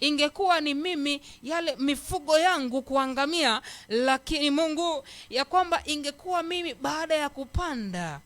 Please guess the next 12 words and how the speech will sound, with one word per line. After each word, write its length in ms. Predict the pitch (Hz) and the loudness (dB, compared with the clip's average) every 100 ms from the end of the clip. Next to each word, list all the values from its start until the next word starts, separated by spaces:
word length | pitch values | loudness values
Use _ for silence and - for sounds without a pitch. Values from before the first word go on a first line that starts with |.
| - - - - - | -20 -20 -20 -20 -12
pale 280 | 285 285 269 | -6 -2 -2
katika 440 | 247 240 269 262 226 | -4 -6 -6 -6 -4
shamba 380 | 233 220 220 | -4 -4 -2
yangu, 540 | 233 277 202 160 151 165 - - - | -2 -2 -6 -8 -12 -12 -18 -20 -14
ya 120 | 240 247 | -8 -4
kwamba 280 | 285 269 | -2 0
mimea 340 | 247 247 247 247 | 0 0 0 0
yangu 320 | 277 294 247 | 0 -2 -2
haingefanya 760 | 220 233 285 262 240 277 277 240 | -2 -2 -2 -4 -4 -4 -4 -4
vema, 520 | 233 285 185 165 180 - - - _ - - - | -2 -4 -4 -6 -8 -10 -20 -20 _ -20 -20 -18
lakini 600 | 170 180 180 - 220 190 | -10 -8 -8 -10 -8 -6
Mungu, 560 | 180 226 185 190 180 | -6 -6 -4 -2 -2